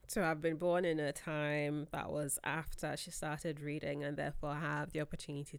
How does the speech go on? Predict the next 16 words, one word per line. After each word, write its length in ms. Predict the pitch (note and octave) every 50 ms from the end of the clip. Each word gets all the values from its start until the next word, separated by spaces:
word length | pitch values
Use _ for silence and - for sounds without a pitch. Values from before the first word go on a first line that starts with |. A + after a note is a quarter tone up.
| - - -
to 240 | - - - - - - - - - - - - -
experience 680 | - G3 - - - - F#3 E3+ F3 F3+ F#3+ G#3 G#3 -
her, 320 | F#3 D3+ D#3 F3 G#3 -
I 140 | - D#3+ D#3
just, 640 | D3+ D3 D3+ C#3+ C#3+ - - - - - - - - - - - - - - - - - _ - - _ - _ _ - - - - - - - - - - - - _ - - _ - - - _ _ - - - - _ _ - -
am 180 | F3+ E3+ F3 E3+
I 160 | D#3+ E3 D#3+ E3
even 260 | D#3 E3+ E3 D#3+ D#3
worthy? 540 | D#3 D#3 D#3 D#3 D#3 D#3+ E3+ E3+ F#3 A3+ G#3+ - - G3+ - -
But 220 | - D#3+ - - - - - - - - - - -
so 400 | - - - - - A3 F3+ F3
grateful 640 | F3+ - E3 D3+ - G3+ - - E3 D3 D3+ D#3 E3+ - - -
for 200 | - D#3 D3 D3
it. 500 | D3 C#3+ D3 C#3+ E3 - - - - - - - - - -
Uh, 240 | D#3 D3+ - - - - -
anyway, 420 | A#3 A#3+ C4 A#3 F3 C#3+ G3 B3